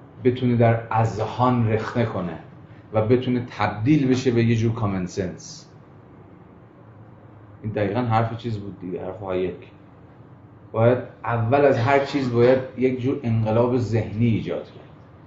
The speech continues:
و این ممکن نیست مگر از خلال سی چل سال کار. این حرف دقیقاً حرف هایک ها. گفت ما حالا حالا، اینو دهه چهل و پنجاه می‌زنیم. گفت حالا حالا ها راه داریم تا اینکه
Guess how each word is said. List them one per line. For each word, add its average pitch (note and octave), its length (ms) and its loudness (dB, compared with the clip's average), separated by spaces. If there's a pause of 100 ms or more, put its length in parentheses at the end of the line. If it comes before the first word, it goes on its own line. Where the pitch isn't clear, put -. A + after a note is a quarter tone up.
(1600)
و - 40 -4
این C3+ 420 2
ممکن A#2+ 360 0
نیست D3 420 0
مگر D3+ 720 6 (200)
از - 220 -8
خلال B2+ 460 2
سی A#2+ 240 -6
چل D#3+ 300 -2
سال A#2+ 360 2
کار. - 180 -4 (1000)
این A#2 100 -2
حرف B2 200 2
دقیقاً A2 220 4
حرف C3+ 180 2
هایک B2+ 360 2
ها. G2+ 220 -6 (960)
گفت C3 140 -4
ما C#3+ 100 0
حالا A#2 320 2
حالا، A2+ 260 0
اینو C3 180 -2
دهه B2 400 2
چهل A2 240 -2
و G#2 40 0
پنجاه G#2 360 -2
می‌زنیم. F#2 260 -4
گفت A#2 260 -4
حالا A2+ 240 0
حالا A2 260 0
ها C3 100 2
راه C3+ 460 4
داریم F#2+ 260 -2
تا F#2 120 -8
اینکه A2 440 -6